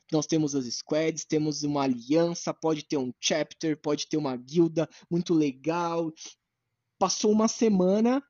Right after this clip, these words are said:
cadê o roadmap? A gente tem que montar o roadmap, a gente tem que fazer a visão de seis meses, um ano, e os times não eram cem por cento independentes, tinham dependências cross muito fortes, com pessoas, inclusive, na parte decisória. Então,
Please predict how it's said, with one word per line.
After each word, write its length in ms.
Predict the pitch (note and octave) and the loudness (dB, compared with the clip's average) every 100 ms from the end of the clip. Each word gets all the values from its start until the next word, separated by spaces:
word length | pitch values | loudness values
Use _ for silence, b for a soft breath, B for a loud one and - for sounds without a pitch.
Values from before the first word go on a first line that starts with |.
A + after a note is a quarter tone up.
| _ | _
cadê 240 | - F#3+ F#3+ | -6 2 4
o 40 | |
roadmap? 640 | F#3+ F#3+ E3+ D3 C#3+ F#3 G#3+ G3 | 6 4 2 0 0 -2 -4 -4
A 20 | |
gente 180 | F3+ E3+ | -4 -4
tem 120 | F3 | -4
que 80 | F3+ | -4
montar 260 | F3 E3+ | -4 -2
o 40 | E3 | -2
roadmap, 600 | E3 D3+ C3+ C3+ F3 G#3+ | -2 -2 -4 -2 -2 -2
a 40 | |
gente 160 | E3+ E3+ | -6 -4
tem 120 | F3 | -4
que 80 | F3+ | -2
fazer 200 | F3+ E3+ | -2 -2
a 40 | |
visão 240 | D#3+ D#3 D#3+ | -4 -4 -4
de 80 | |
seis 240 | - E3+ D3+ | -2 -2 -2
meses, 280 | D#3 D3+ D3+ | -4 -6 -6
um 200 | D3 C#3 | -6 -4
ano, 600 | D3 F3 G3+ A3 A3+ A#3+ b b | -2 -2 -2 0 -2 -2 b b
e 80 | F#3+ | -4
os 80 | G3 | -4
times 280 | - G3+ F#3+ | 0 0 0
não 240 | F#3 G3+ | 0 0
eram 260 | E3+ F#3 F#3+ | 0 -2 -4
cem 220 | - F3 | -6 -8
por 140 | E3+ D#3+ | -6 -6
cento 320 | E3 D#3+ E3 | -6 -6 -4
independentes, 720 | D#3 D#3+ D3+ C3+ C#3+ F3 F3 | -6 -4 -4 -2 0 -2 -4
tinham 280 | - F#3 G3 | -4 -2 0
dependências 560 | F3 E3+ D#3+ E3 D#3+ | -2 -2 -4 -4 -8
cross 320 | - D#3+ D#3+ D#3 | -6 -2 -2 0
muito 380 | F3 A#3 - | 2 2 0
fortes, 540 | C#4+ - E3+ D#3+ A#3 - | -6 -4 0 0 0 -6
com 120 | F#3+ | -6
pessoas, 300 | F#3+ F3+ F3+ | -4 -2 -2
inclusive, 400 | F#3+ E3+ F#3+ A#3 D4 B B | -2 -4 0 0 -2 B B
na 380 | D#3+ E3+ F3 | 0 2 2
parte 500 | F3 - E3 F#3+ - F3+ | -2 0 0 0 -6 -2
decisória. 800 | E3+ - E3+ D3 D3 D#3+ G#3 A#3+ b b b | -2 -4 -8 -2 -2 0 -2 -6 b b b
Então, 460 | E3+ F3 G3+ G3 | -2 0 0 2